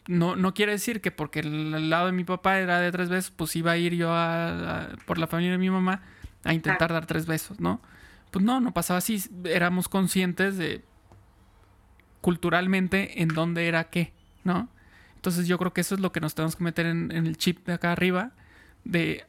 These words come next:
Speaker 1: ahora, este, eh, en este proceso que decíamos hace rato de preguntar o, o no ofendernos, porque además de la cultura está la cuestión de, en la pospandemia, ¿no?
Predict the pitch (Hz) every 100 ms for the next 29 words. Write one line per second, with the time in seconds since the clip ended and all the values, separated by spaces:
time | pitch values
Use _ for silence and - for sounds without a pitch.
0 | _ 156 156 170 175 240 - - _ -
1 | - - - 359 160 160 156 - 156 -
2 | _ _ _ _ _ _ _ _ _ -
3 | - _ _ _ - - 170 170 175 175
4 | 170 190 180 170 170 180 170 156 180 165
5 | 165 175 170 175 - 160 151 151 170 185
6 | 208 202 - _ - 143 - 170 156 160
7 | 170 190 185 202 180 185 220 - - -
8 | - _ _ _ 156 165 151 - 160 151
9 | 151 156 180 262 262 233 214 190 196 214
10 | 220 180 175 170 196 175 - 175 180 185
11 | - _ _ _ - 214 208 156 147 -
12 | - 147 170 208 240 170 - _ 202 190